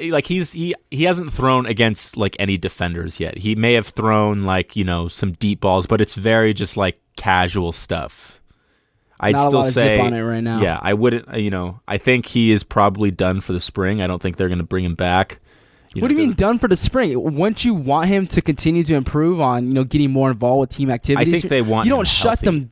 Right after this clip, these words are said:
Speaker 2: You don't shut them, him down though. You continue to, you ease him back in. You know,
Speaker 1: Well,
Speaker 2: he
Speaker 1: I mean,
Speaker 2: starts off by
Speaker 1: he's
Speaker 2: throwing on a sideline, then eventually by the end of spring ball, hopefully he's running with the team.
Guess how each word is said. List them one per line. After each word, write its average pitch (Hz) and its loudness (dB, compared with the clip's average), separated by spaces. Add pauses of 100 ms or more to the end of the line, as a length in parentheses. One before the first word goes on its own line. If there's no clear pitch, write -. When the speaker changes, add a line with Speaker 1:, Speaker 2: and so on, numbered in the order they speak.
Speaker 2:
You 160 -2
don't 233 0
shut - -2
them, 156 0
him 135 0
down 160 2
though. 107 0
You 131 -2
continue 180 0
to, - -8 (220)
you 196 0
ease 202 0
him 214 0
back 208 0
in. 175 -4 (140)
You 165 0
know, 180 2
Speaker 1:
Well, 160 2
Speaker 2:
he 170 2
Speaker 1:
I - 2
mean, 143 2
Speaker 2:
starts 165 0
off 175 2
by 185 2
Speaker 1:
he's 170 2
Speaker 2:
throwing 175 2
on 185 2
a 180 2
sideline, 131 0
then 147 2
eventually 143 0 (220)
by 143 0
the 139 -2
end 143 0
of 156 2
spring 185 0
ball, 131 2
hopefully 139 0
he's 131 -2
running 139 0
with 151 0
the - -16
team. 127 -6